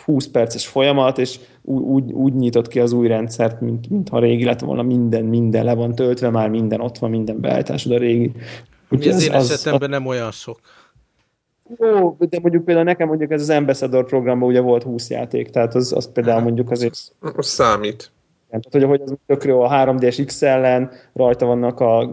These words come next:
Speaker 1: Game Boy-os, meg a, meg a Nintendo-s játék, régi Nintendo-s játékok, amit, amiket ugye az Ambassador programmal kaptak, ami tök jó például, mert ott még mondjuk van egy Zelda, amit mindenképp végig akarok majd valamikor játszani, úgyhogy, ö,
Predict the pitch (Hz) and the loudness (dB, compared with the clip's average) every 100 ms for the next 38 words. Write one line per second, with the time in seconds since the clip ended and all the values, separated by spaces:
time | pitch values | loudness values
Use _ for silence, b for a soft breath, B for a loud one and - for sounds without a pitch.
0 | 123 131 131 120 120 117 113 113 - 120 | -8 -2 0 2 2 2 2 -2 -6 -2
1 | 113 113 113 117 117 113 113 117 - - | 0 2 0 -4 -8 -4 -2 -2 -6 -4
2 | 131 113 117 113 123 - 139 - 123 117 | -2 -2 -2 -2 -4 -4 -4 0 2 2
3 | 117 117 123 123 123 123 120 123 120 120 | 2 2 0 0 0 0 0 -2 -4 -6
4 | - 123 123 127 120 123 120 120 120 - | -2 0 0 0 -4 -2 0 0 0 0
5 | 139 139 135 131 - 131 - 135 - - | 0 0 0 0 0 -2 0 0 -2 -14
6 | - 123 131 117 113 117 - - - 123 | -2 0 2 0 -2 -2 -2 -2 -2 0
7 | 123 123 123 113 113 117 - - 147 127 | 0 0 0 2 0 -4 -16 -10 -8 -2
8 | 123 123 120 123 110 110 113 110 113 113 | 0 2 2 0 0 0 0 2 0 -2
9 | 117 - 117 110 123 123 120 - 127 117 | -4 -4 -6 -4 0 0 0 -2 -2 -2
10 | - 65 - - 117 - - 123 123 120 | -2 -2 -4 -2 -4 -4 -6 -4 0 0
11 | 120 127 131 131 | 0 0 2 0